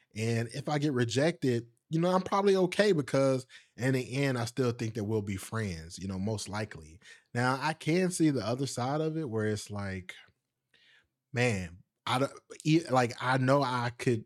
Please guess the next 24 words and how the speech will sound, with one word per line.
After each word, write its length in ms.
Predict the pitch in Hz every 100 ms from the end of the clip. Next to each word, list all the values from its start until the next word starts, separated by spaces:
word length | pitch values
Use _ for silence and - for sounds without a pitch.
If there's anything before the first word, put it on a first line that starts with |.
| -
I 140 | 110 110
can 420 | - 123 135 139
tell 260 | - 143 139
this 160 | 139
person 380 | 135 135 139 143
because 360 | 117 123 120 117
we're 120 | 113
so 260 | - 120
tight, 440 | 117 - 113 135 - - - -
we're 120 | 120
so 260 | 120 123 117
cool 580 | - 120 127 139 147 - _ _ -
that 180 | 113 110
I 160 | 110
like 400 | 107 98 123 135
them, 320 | - 185 190 - _ _ -
uh, 180 | 107 113 117
you 100 | 120
know, 340 | 117 113 117 _ -
uh, 240 | 107 95
more, 600 | 95 110 131 131 123 113 _ -
um, 300 | 95 85 87
sexually. 680 | - 127 135 175 180 190 208 _ - _ -
But 400 | 113 117 120 113